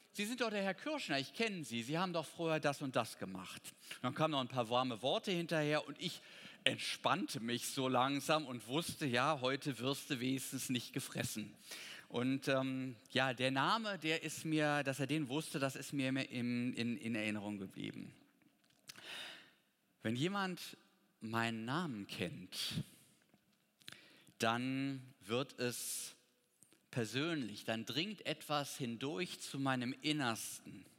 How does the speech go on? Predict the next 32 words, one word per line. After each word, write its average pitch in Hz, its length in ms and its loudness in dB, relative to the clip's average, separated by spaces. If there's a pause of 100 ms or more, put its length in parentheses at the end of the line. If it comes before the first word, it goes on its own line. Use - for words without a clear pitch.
(1080)
Das 113 220 -4
Wort 143 200 0
Persona, 131 680 0
das 104 180 -4
kommt 135 240 -2
ursprünglich 135 500 -2
aus 117 140 -2
der, 104 160 2 (160)
aus 107 140 -2
der 110 120 0
Theaterwelt. 110 1040 0
Persona 143 680 0
ist - 360 -4
die 131 140 2
Maske, 127 920 0 (440)
das, - 460 0
wo 147 120 -4
etwas 143 600 -2 (360)
hindurchklingt. 131 1200 -2
Am 98 160 -4
Theater 143 400 4
hatten 135 180 0
die 135 60 0
Leute 143 360 2
in 139 100 0
der 135 80 6
Antike 135 360 0
Masken, 156 600 2
nicht? 170 200 0
Und 131 140 -2
die 127 100 2
Stimme 175 380 0